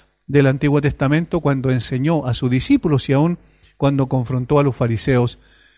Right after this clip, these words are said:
antes de ir a la cruz. En consecuencia, estos son dos instrumentos que nosotros hemos de usar. El primero no es un instrumento, es una persona, es el Espíritu Santo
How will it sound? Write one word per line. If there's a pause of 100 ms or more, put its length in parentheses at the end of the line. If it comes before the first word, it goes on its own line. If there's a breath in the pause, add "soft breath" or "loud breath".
(500)
antes
de
ir
a
la
cruz. (1300)
En
consecuencia, (540 soft breath)
estos
son
dos
instrumentos
que
nosotros
hemos
de
usar. (380)
El
primero
no
es
un
instrumento,
es
una
persona,
es
el
Espíritu
Santo